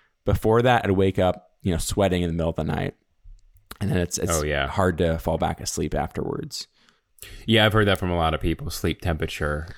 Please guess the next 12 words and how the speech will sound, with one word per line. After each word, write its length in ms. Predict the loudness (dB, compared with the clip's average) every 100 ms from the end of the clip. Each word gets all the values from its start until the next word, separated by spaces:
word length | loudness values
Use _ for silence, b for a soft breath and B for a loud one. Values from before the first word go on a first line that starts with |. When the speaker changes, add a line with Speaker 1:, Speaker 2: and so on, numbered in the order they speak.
| -4
Speaker 2:
Um, 340 | -2 -2 -6 -14 _ _ _ _ -2
and, 180 | -2 0
and 300 | -2 0 -2
if 420 | -2 -2 -4 -10 -10
you 120 | -10
can't 300 | -2 0 0
keep 200 | -2 -4 -2
your 80 | 0
air 240 | 2 4
that 220 | 4 2 -2 _ _ -10
cool, 400 | 0 2 2 2
there's 340 | 2 0 -6